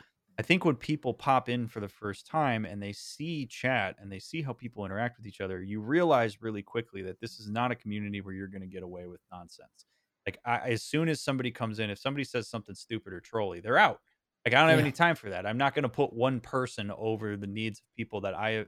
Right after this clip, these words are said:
Speaker 1: like, a community that I've been cultivating for over three years at this point. So the community, I mean, I have amazing moderators that work really hard for the community.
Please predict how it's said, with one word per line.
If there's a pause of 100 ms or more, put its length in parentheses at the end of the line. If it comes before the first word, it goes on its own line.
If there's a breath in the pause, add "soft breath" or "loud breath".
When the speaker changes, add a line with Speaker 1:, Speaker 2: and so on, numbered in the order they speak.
(120)
Speaker 1:
like,
a
community
that
I've
been
cultivating
for
over
three
years
at
this
point. (140)
So (680 soft breath)
the
community,
I
mean,
I
have
amazing
moderators
that
work
really
hard
for
the
community.